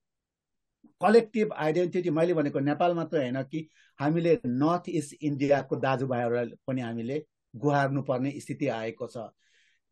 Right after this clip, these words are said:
Clear रूपमा, absolutely hundred percent clear रूपमा चाहिँ के त,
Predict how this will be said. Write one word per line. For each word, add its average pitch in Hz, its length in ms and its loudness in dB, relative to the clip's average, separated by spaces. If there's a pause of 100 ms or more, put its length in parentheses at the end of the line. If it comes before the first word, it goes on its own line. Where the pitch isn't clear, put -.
(240)
Clear 240 380 10
रूपमा, 214 540 0 (380)
absolutely 220 520 4
hundred 208 760 2
percent 190 380 -6
clear 156 240 4
रूपमा 139 340 -6
चाहिँ 127 160 -6
के 131 100 -6
त, 139 220 -6